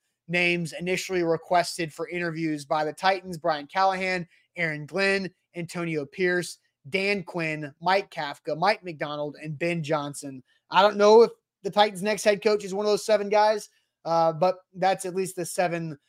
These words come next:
uh, names initially <clears throat> here, Jack. So, um, let's go ahead and get to a couple super chats before we discuss the new spice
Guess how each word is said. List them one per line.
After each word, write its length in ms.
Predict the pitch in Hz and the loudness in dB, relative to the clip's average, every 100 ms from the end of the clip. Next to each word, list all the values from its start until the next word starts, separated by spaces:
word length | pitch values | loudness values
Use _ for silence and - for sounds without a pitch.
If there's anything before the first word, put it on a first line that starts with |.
| _ _ | _ _
uh, 180 | 165 165 | -2 -2
names 580 | 160 175 175 170 165 - | -2 -2 -2 -2 -6 -8
initially 720 | 170 170 170 - 156 151 139 - _ | -6 -6 -6 -8 -8 -8 -8 -14 _
<clears throat> 300 | 233 185 165 | -14 -12 -12
here, 380 | 151 175 160 143 | -6 -2 -2 -4
Jack. 340 | 147 143 135 | -4 -4 -6
So, 380 | - 190 175 - _ _ _ _ _ _ _ _ _ _ - | -2 2 2 0 _ _ _ _ _ _ _ _ _ _ -2
um, 340 | 190 196 185 - | 2 2 0 0
let's 200 | 233 240 | -2 4
go 160 | 320 | 6
ahead 240 | 294 277 247 | 8 8 6
and 120 | 202 | 4
get 240 | 214 208 - _ _ _ _ | 4 2 -2 _ _ _ _
to 140 | - 208 | -4 -4
a 60 | |
couple 260 | 190 226 214 | 2 2 2
super 380 | - 220 196 185 | -6 -6 -6 -6
chats 480 | - 185 165 165 - | 0 2 2 0 -10
before 840 | 151 170 - 208 185 180 165 156 - _ _ _ _ - | -10 -12 0 4 4 2 0 -4 -10 _ _ _ _ -10
we 640 | 165 196 190 185 170 156 _ _ 160 | -2 -2 0 -2 -4 -8 _ _ -10
discuss 840 | 180 - - 233 190 - - - _ 160 | -6 -6 2 4 4 0 -6 -12 _ -8
the 100 | 170 | -6
new 380 | 185 202 214 202 | -2 0 0 0
spice 840 | - - 220 202 180 - - - | -4 0 2 2 0 -6 -8 -12